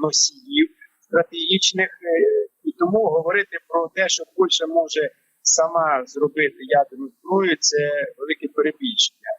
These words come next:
А от у, е, команді європейських країн, яка, е, які кожен зробить свій внесок, хто фінансовий, хто технологічний, хто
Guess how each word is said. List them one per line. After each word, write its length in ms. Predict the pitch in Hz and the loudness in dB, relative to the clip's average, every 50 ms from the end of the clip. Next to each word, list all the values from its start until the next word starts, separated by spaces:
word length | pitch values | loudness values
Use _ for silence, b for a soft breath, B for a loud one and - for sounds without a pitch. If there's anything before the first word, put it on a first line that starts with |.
| b b b b b | b b b b b
А 80 | - 135 151 175 185 | 2 2 2 2 2
от 80 | 180 _ - - | -2 _ -8 -2
у, 380 | - 175 180 180 175 165 160 147 | 2 2 2 4 2 0 -4 -6
е, 760 | - _ _ _ _ _ _ - 143 143 143 143 143 143 139 - | -8 _ _ _ _ _ _ -2 2 2 2 4 2 0 -2 -2
команді 800 | - 165 170 170 175 196 202 196 180 165 147 123 - 139 135 135 131 131 - 123 151 | -2 -2 -2 2 2 2 2 2 0 -4 -10 -10 -4 -2 0 0 0 -2 -4 -4 -2
європейських 720 | 156 151 165 160 - - 196 185 170 - - - - - - _ _ _ _ _ - | 0 2 2 0 2 0 0 0 2 0 0 0 0 -4 -4 _ _ _ _ _ -4
країн, 460 | - 156 156 156 - 220 240 240 220 - _ _ _ _ _ - | -2 -2 -2 -2 -4 -4 -4 -4 -4 -6 _ _ _ _ _ 0
яка, 420 | 143 156 - - 185 180 180 170 160 151 | 0 0 0 2 2 4 4 4 4 2
е, 60 | - _ _ _ - 143 143 147 143 143 147 147 131 - | -2 _ _ _ -4 -2 0 0 0 -2 -4 -4 -4 -4
які 180 | 170 - - 180 | -2 0 -2 -2
кожен 400 | - - 370 381 - - - - 294 247 | -2 0 0 0 0 0 -4 -8 -8 -4
зробить 300 | - - 175 - 160 156 | 0 0 0 0 -2 -2
свій 220 | - - - 160 160 175 | -2 -2 -2 -2 -4 0
внесок, 340 | 202 226 208 - - 135 _ _ | 0 0 0 -2 -6 -18 _ _
хто 120 | - 214 - - | -2 -2 0 -2
фінансовий, 520 | - 143 147 147 139 131 - - 135 120 _ | -2 0 2 2 2 0 -2 -8 -10 -10 _
хто 160 | - 214 214 | 0 0 0
технологічний, 920 | 214 - 190 _ - 175 240 349 160 233 254 269 247 - - - 247 247 - _ | 0 0 -12 _ -2 0 2 2 0 0 -2 -4 -2 -2 -2 -4 -4 -14 -20 _
хто 180 | _ - 196 | _ 2 4